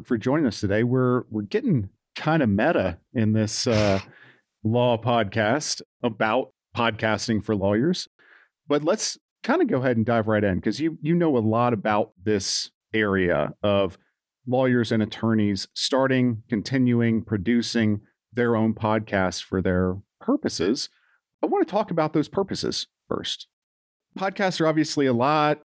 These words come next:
you know, have gained popularity, but what's kind of the point of a lawyer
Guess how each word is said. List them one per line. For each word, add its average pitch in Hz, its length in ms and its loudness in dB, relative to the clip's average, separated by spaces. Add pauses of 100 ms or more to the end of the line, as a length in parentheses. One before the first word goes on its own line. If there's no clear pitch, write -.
(120)
you 131 120 2
know, 120 100 4
have 117 160 0
gained 165 320 2
popularity, 113 500 2
but 143 80 0
what's 170 180 0
kind 233 160 0
of 202 40 0
the 175 80 0
point - 760 -2 (240)
of 120 320 0
a 113 140 2
lawyer 104 760 0